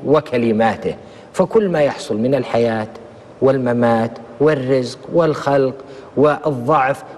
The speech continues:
والقوة والرفعة والضعة إنما هي بكلمات الله.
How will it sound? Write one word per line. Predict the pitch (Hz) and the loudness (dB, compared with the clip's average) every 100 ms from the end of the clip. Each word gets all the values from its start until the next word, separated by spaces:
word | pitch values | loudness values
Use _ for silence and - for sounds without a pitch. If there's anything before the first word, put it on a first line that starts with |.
| - | 0
والقوة | 156 160 - 160 151 139 139 127 - | 2 2 -2 0 2 2 2 -2 -2
والرفعة | 147 165 151 - 160 147 156 165 - 147 143 117 | 0 2 0 -2 -2 2 2 2 0 0 0 2
والضعة | 151 165 143 180 185 214 - - - - | 2 2 2 2 2 0 -6 -18 -10 0
إنما | 180 160 131 127 151 135 | 2 2 2 2 2 2
هي | 139 139 135 135 - - | 2 2 2 -2 -8 -4
بكلمات | 147 117 107 - 196 - | -2 0 0 0 -2 -2
الله. | 87 78 | -2 -2